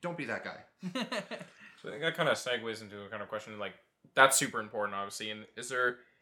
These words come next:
Speaker 3: any other important things that you think new players should think about when they're starting into to go into more D and D?
Speaker 1: Um,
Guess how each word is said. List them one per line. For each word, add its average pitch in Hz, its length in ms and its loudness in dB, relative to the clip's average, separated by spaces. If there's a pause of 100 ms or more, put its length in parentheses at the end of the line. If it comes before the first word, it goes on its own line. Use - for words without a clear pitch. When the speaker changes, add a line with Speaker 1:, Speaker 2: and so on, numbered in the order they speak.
(200)
Speaker 3:
any 151 160 0
other 151 120 2
important 135 380 -4
things 120 280 -6
that 113 80 -10
you 104 120 -10
think 107 240 -12
new 107 220 -12
players 92 400 -6
should - 400 -14
think 120 380 -14
about 156 520 -8
when 120 240 -8
they're 135 120 -10
starting 135 320 -8
into 135 180 -18 (400)
to 127 60 -12
go 107 320 -6
into 113 600 -14
more 117 280 -8
D 113 260 -12
and 107 100 -12
D? 123 200 -14 (880)
Speaker 1:
Um, 107 640 0